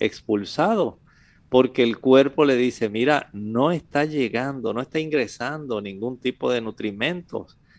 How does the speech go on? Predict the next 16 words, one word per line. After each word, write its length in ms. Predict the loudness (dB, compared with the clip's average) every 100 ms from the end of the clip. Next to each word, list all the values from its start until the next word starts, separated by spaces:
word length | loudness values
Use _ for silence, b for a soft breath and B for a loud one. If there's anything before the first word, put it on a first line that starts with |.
| b b
ninguno 500 | -8 -2 0 2 4
de 80 | 4
esos 260 | 4 -2 -2
nutrimentos 720 | -6 -4 -4 -4 -6 -4 -4
que 160 | -2 -2
son 400 | -2 -4 -6 0
básicos 920 | 0 0 -4 -6 -2 -4 -6 -20 _ b b b -2
para 540 | 0 2 2 2 -2
darle 640 | 2 4 4 2 2 2 0
alimentación 720 | -2 -2 -4 -8 -6 -2 0
al 160 | -2
cuerpo, 320 | 0 0 0 -4
aminoácidos, 1200 | -4 0 0 0 -6 -14 -6 -2 -2 -2 -6 -6
ácidos 460 | -6 -2 -2 -2
grasos, 800 | -2 2 2 2 -2 -4 -4 -10 _ b b b
azúcares, 1040 | -12 -10 -2 -2 0 -2 -2 -6 -14 -20